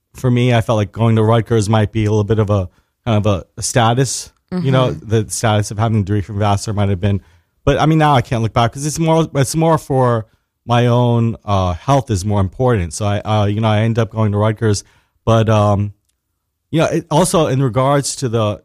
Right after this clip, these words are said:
Speaker 1: the kind of illness and the, in regards to the experience I had at that time, there was a lot of, um,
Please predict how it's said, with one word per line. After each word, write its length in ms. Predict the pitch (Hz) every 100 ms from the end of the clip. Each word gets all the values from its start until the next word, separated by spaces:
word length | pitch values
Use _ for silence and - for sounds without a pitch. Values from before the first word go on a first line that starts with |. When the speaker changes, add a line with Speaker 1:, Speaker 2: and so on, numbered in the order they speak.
| -
Speaker 1:
the 140 | 113
kind 220 | - 120
of 80 | 110 -
illness 480 | 120 123 120 120 104
and 220 | 101 98
the, 240 | 95 95 -
in 160 | 101
regards 300 | 95 107 107
to 60 | 110
the 40 |
experience 420 | 104 - 123 120 120
I 60 |
had 260 | 92 107 101
at 100 | 95
that 180 | 92 -
time, 340 | 120 123 107 - _ _ _ -
there 100 | 120
was 140 | 113
a 40 | 123
lot 340 | 117 117 113
of, 200 | 107 98
um, 520 | 101 95 90 90 90